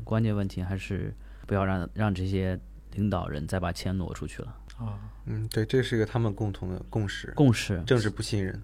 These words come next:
Speaker 1: 政治不信任。
Speaker 2: 其实，其实还是一个腐败问题。
Speaker 1: 腐败问题。尼日利亚有号称是非洲人的坟墓，有政治地位的人，他会把自己贪污所得的钱全部挪出去，挪去瑞士，挪去英国，挪去美国，年迈之年，然后就回来把自己埋葬。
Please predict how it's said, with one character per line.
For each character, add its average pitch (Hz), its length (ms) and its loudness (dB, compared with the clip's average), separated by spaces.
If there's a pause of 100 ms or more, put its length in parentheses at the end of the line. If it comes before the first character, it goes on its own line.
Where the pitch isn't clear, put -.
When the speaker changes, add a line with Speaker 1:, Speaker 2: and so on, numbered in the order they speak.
Speaker 1:
政 127 160 0
治 110 80 2
不 98 80 0
信 98 140 -2
任。 92 120 -2
Speaker 2:
其 - 60 -8
实， 143 80 -2
其 - 80 -6
实 160 80 2
还 143 160 4
是 151 80 -2
一 156 40 -2
个 147 80 -4
腐 120 120 -6
败 107 140 0
问 117 160 -6
题。 - 100 -12 (220)
Speaker 1:
腐 - 120 0
败 113 140 10
问 107 100 8
题。 104 100 4
尼 110 60 4
日 143 120 8
利 156 60 10
亚 147 140 8
有 110 140 4
号 135 160 4
称 127 240 2
是 104 560 -4 (220)
非 143 180 4
洲 143 100 8
人 117 140 10
的 113 80 8
坟 107 180 6
墓， 113 300 2 (320)
有 87 180 -2
政 117 160 2
治 101 120 2
地 117 120 4
位 104 100 4
的 73 100 2
人， - 180 -4 (140)
他 - 120 -4
会 98 320 0 (120)
把 92 180 -4
自 98 160 -4
己 87 300 -4
贪 107 200 0
污 104 120 0
所 92 160 -4
得 80 100 -2
的 - 80 -2
钱 87 240 -6
全 92 180 -6
部 92 80 0
挪 90 160 0
出 98 120 -6
去， 85 200 -6 (580)
挪 90 120 -4
去 - 100 -4
瑞 98 200 2
士， 92 200 -4
挪 92 160 0
去 90 140 -4
英 92 100 0
国， 92 140 -4
挪 87 100 -6
去 92 140 -8
美 - 220 -6
国， - 260 -10
年 107 240 2
迈 127 140 6
之 104 140 0
年， 90 300 0 (120)
然 92 100 -6
后 104 80 0
就 95 100 0
回 90 200 -6
来 85 120 -4
把 85 120 -4
自 92 80 -4
己 90 100 -2
埋 76 160 -4
葬。 78 180 -6